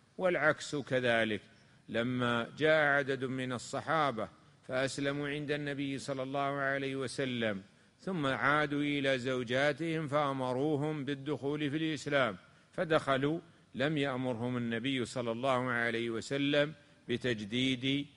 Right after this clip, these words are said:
عقد النكاح. قال المؤلف: باب ما جاء في الوليمة. المراد بالوليمة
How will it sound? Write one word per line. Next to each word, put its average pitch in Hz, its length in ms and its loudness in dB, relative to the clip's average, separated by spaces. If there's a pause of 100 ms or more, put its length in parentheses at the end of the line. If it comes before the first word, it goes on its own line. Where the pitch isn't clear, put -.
(160)
عقد 120 420 2
النكاح. 113 800 2 (1040)
قال 143 180 6
المؤلف: 165 800 4 (340)
باب 147 420 6
ما 139 280 2
جاء 143 380 4
في 151 120 -2
الوليمة. 123 600 2 (720)
المراد 127 400 2
بالوليمة 139 1300 0